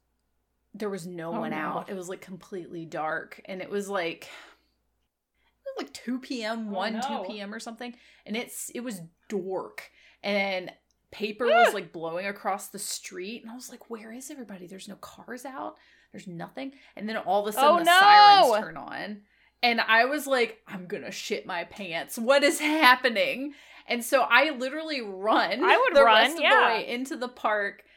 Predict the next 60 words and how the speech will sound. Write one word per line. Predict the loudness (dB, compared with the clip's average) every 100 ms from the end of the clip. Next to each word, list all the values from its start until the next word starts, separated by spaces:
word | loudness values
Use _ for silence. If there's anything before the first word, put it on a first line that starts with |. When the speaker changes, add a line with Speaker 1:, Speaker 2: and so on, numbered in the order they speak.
| _ _
Speaker 1:
Yeah, | 4 4 4
'cause | 0 -8
I |
was | -8
like, | -8 -10 -12
"I | -10
don't | -8
know. | -10
It's, | -10 -10
I've | -4
never," | -2 -2 -2 -4
the | -4
only | -4 -4
time | -4 -2
I | 0
heard | -2 -2
that | -4 -4
sound, | -6 -6
the | -10 -10
only | -8 -6 -6 -8
thing | -8 -8
my | -8
brain | -8 -6 -8 -8
could | -12 -14
connect | -10 -6 -6 -6
it | -8
to | -10
was | -10 -6
Speaker 2:
Yeah. | -4 -2 -4
Speaker 1:
Silent | -6
Hill. | -8 -8 -10 -12 _ _ -8
And | -6
I | -4
was | -4 0
like, | 0 0 -8 _ _
"I | -8
think | -6 -8 -6
the | -6
world's | -4 -6
ending | -8 -8 -8 -8
and | -10
we're | -10 -10
descending | -10 -8 -8 -8 -12
into | -12 -8
Silent | -6 -6 -6 -8
Hill | -6 -4
right | -4 -4
now." | -4 -4 -6 -12 -20 -20 -4
Um, | 0 0 -2 -8
literally | -4 -2 0 0 0 2
thought | 0 2
that | 2 2
for | -2 -6
a |
little | -4 -2
while | 0 0 0 0 -2
and | -4 -6 -8
ran | -14 -8 -6 -6 -6 -8
to | -10
school, | -12 -10 -8 -6 -4 -4 -6